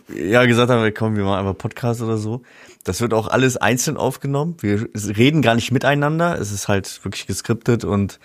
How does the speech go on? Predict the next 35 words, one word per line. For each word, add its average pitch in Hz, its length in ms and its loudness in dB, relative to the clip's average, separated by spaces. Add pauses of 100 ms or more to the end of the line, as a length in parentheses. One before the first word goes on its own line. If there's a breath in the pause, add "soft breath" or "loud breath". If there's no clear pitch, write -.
(480 loud breath)
ja. 85 180 -2 (760)
Aber 95 100 -2
ich 90 60 -2
glaub, 104 140 -2
jetzt 101 160 0
war 98 120 2
dein 95 340 0
Einstieg. 87 400 -2
Ne, 104 80 2
jetzt 107 140 0
hast 92 120 -4
du 101 60 -4
ihn - 40 -4
verpasst. 123 460 -4
Ja, - 80 -8
verdammt. 98 600 -8
<laughs> 226 1900 -2
Nein, 82 220 -2
alles 98 260 -2
gut. 104 260 -2
Äh, 113 300 4
wir 127 100 6
sehen 226 200 4
uns 233 120 -2
zum 180 160 -4
Kino-Event. 127 880 0
Äh, 104 240 2
jetzt - 280 -4
kommt 110 200 -6
wieder 104 140 2
ein 98 60 0
bisschen 92 220 -4
Werbung 107 280 2
hier, 98 160 0
aber 95 220 0